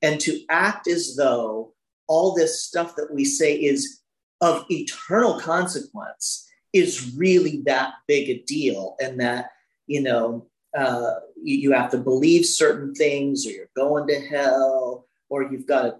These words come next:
toe this line, or else you're out of the camp,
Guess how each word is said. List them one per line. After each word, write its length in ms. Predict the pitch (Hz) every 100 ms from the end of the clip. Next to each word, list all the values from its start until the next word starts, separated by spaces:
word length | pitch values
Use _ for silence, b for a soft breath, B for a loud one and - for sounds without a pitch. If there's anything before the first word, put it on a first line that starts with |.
| -
toe 320 | 160 160 165 151
this 340 | 143 139 -
line, 380 | 139 135 131 123
or 80 | 113
else 200 | 110 -
you're 100 | - 139
out 240 | 143 156
of 80 | 143
the 120 | 139
camp, 540 | 139 143 135 131 127